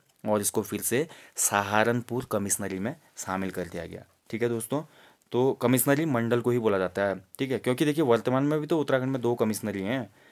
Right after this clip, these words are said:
गढ़वाल कमिश्नरी and कुमाऊँ कमिश्नरी, गढ़वाल मंडल और कुमाऊँ मंडल, ठीक है, ये हम पढ़ेंगे बाद में, ठीक है। और फिर इसके बाद देखिए अठारह सौ इकतीस में देखिए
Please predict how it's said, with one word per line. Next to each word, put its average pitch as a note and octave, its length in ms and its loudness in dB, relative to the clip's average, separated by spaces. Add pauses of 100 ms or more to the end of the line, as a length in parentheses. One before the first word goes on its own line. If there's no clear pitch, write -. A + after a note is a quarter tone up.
(200)
गढ़वाल G2+ 320 4
कमिश्नरी A2 460 0
and D3+ 240 0
कुमाऊँ C#3+ 340 0
कमिश्नरी, B2 480 0 (240)
गढ़वाल F#2+ 300 -2
मंडल A2 360 -2
और D#3 160 -2 (260)
कुमाऊँ G2 280 -2
मंडल, A#2 340 -2 (340)
ठीक B2+ 120 -6
है, G2+ 140 -4 (560)
ये B2 120 0
हम A#2+ 180 2
पढ़ेंगे A#2+ 380 0
बाद F#2+ 220 2
में, F2+ 140 -6
ठीक A2+ 120 -10
है। C3+ 100 -6 (600)
और C#3 220 8
फिर D3 120 0
इसके D3 180 2
बाद C#3+ 140 8
देखिए C#3 160 4
अठारह B2+ 200 6
सौ C3+ 100 2
इकतीस C3+ 320 2
में C#3 100 2
देखिए C3+ 320 2